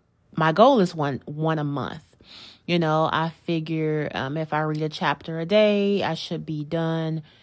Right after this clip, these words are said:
you know, if it's a thirty chapter book within the month,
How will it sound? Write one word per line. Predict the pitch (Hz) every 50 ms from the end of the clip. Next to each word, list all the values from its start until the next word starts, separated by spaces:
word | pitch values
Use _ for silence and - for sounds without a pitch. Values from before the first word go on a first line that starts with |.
| _ _ _ _ _ _ _ _ -
you | 185 180
know, | 170 151 147 147 147 -
if | - 160 -
it's | 156 147 -
a | 156
thirty | 156 - 156 151 151 151 151 151
chapter | 151 - 170 151 143 - - - 156 147
book | 143 143 151 143 139 139 135 - -
within | 151 151 - 151 147
the | 143
month, | 151 185 226 233 196 160 143